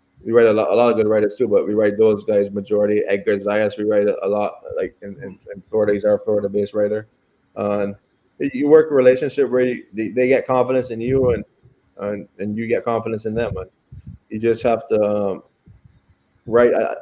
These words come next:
even when I was first started, I, I remember we used to ride Javier Castellan. I only had, like, ten or eleven rides, horses then.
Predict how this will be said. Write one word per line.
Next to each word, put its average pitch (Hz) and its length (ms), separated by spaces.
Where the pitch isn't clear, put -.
even 151 220
when 165 100
I 165 60
was 143 160
first 156 240
started, 135 340
I, 104 80
I 98 60
remember 123 540
we 117 80
used 117 120
to 120 80
ride 117 180
Javier 117 320
Castellan. 113 400
I 110 100
only 117 160
had, 113 160
like, 107 160
ten 113 180
or 107 120
eleven 107 260
rides, 107 440
horses 113 380
then. 104 260